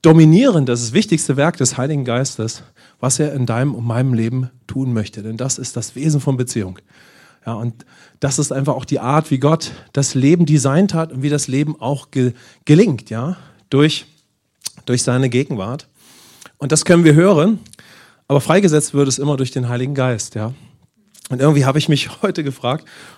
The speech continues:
ob ich so das Beispiel einfach mal bringe. Ich habe mich so gefreut über die Caro, die Caro, äh, heute im Lobpreis. Und natürlich, äh, sind andere Dinge, die die Caro so in den letzten Jahren schon in der Gemeinde bewegt hat.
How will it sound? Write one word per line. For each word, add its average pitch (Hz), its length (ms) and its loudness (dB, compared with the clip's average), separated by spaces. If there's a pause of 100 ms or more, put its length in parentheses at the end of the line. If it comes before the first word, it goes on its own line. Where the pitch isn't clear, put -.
(180)
ob 131 120 -2
ich 143 80 0
so 139 120 4
das 127 180 2
Beispiel 131 440 2 (260)
einfach 131 260 -2
mal 135 120 0
bringe. 135 420 -4 (1300)
Ich 127 140 -6
habe 135 140 -2
mich 123 120 -4
so 127 280 0 (160)
gefreut 139 340 0
über 123 120 0
die 120 80 -4
Caro, 117 460 0 (200)
die 123 60 -12
Caro, 117 440 -2 (560)
äh, 113 200 -4 (520)
heute 127 180 -2
im 123 80 -4
Lobpreis. 131 560 -4 (640)
Und - 140 -6
natürlich, 123 420 -2
äh, 180 40 -20 (420)
sind 135 340 -2
andere 139 260 4
Dinge, 127 380 0 (240)
die 117 140 -4
die 117 80 -6
Caro 117 260 -4
so 113 140 -6
in 110 60 -6
den 107 120 -6
letzten 117 380 -8 (520)
Jahren 123 360 -2
schon 127 180 -8
in 120 100 -6
der 123 120 -4
Gemeinde 117 300 -4
bewegt 113 380 -8
hat. 123 260 -8